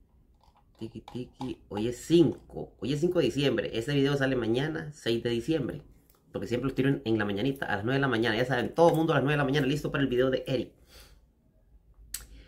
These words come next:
Ok, cinco, faltan seis días, ¿cierto? Veintinueve, treinta, ajá, ajá, ajá, ajá. Sí, sí, faltan días.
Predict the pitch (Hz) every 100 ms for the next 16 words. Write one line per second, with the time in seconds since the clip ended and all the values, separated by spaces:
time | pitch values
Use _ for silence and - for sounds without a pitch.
0 | - - - - - 127 131 123 120 135
1 | 139 - 135 131 101 98 107 104 104 156
2 | 117 165 - - - 113 110 160 175 143
3 | 120 151 113 135 170 120 123 180 120 151
4 | 139 151 139 165 226 - - - - -
5 | 98 - 98 170 160